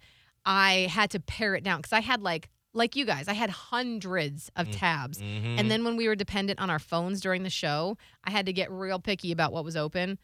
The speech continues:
Speaker 1: So now I only keep it at about ten tabs. And I just X out of everything I don't need now because,
Speaker 2: Mm.
Speaker 1: like, it was too much.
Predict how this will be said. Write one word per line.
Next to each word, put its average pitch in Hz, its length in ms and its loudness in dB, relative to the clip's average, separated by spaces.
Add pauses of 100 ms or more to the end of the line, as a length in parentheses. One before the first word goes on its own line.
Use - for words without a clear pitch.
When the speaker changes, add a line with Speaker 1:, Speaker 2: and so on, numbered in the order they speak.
(140)
Speaker 1:
So 220 220 0
now 214 280 2
I 220 100 2
only 214 360 -2
keep 220 340 -6
it 165 180 0
at 175 120 0
about 165 340 0 (220)
ten 151 520 -4 (320)
tabs. - 520 -2 (280)
And 202 100 0
I 190 80 4
just 180 240 -4 (480)
X - 240 4
out 196 160 6
of 180 100 -2
everything 175 320 -2
I 160 100 0
don't 160 200 -4
need 160 200 -6
now 135 220 -10
because, 170 340 -2
Speaker 2:
Mm. 117 640 -4 (280)
Speaker 1:
like, 208 280 0
it 208 140 -2
was 190 420 -4 (480)
too 226 200 -4
much. 147 440 -8